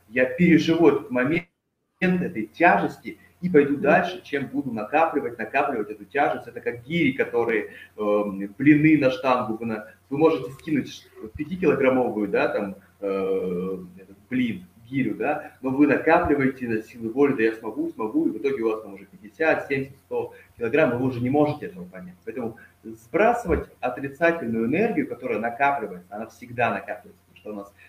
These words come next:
Speaker 1: ну, не
Speaker 2: Мгм.
Speaker 1: бывает, что все хорошо получается.
Speaker 2: Мы
Speaker 1: Ее
Speaker 2: живые.
Speaker 1: нужно, ее нужно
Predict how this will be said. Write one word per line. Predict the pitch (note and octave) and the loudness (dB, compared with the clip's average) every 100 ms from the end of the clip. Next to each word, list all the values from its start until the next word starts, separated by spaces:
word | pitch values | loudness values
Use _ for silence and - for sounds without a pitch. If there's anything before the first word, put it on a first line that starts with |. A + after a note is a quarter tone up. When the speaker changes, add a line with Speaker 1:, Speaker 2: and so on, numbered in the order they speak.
| _ | _
Speaker 1:
ну, | - - F#2 | -2 0 0
не | F2 | -2
Speaker 2:
Мгм. | F2+ | 0
Speaker 1:
бывает, | C#3+ C3 - | 2 2 0
что | G#2+ - | -8 -16
все | - A#2 | -10 -10
хорошо | G#2 G2 - | -8 -12 -12
получается. | F2+ F2 F#2 - F#2 - _ - | -14 -14 -18 -14 -14 -14 _ -8
Speaker 2:
Мы | G3 F#3+ | -2 0
Speaker 1:
Ее | |
Speaker 2:
живые. | F#3 F3+ F3+ F3+ F#3 F#3 | 2 6 8 8 6 4
Speaker 1:
нужно, | F#3 E3 D3 - A2+ _ _ _ _ | 2 0 0 -4 -14 _ _ _ _
ее | C3 C3+ G3 G3+ | -8 6 8 10
нужно | G3+ F3+ D3 - | 8 2 -2 -4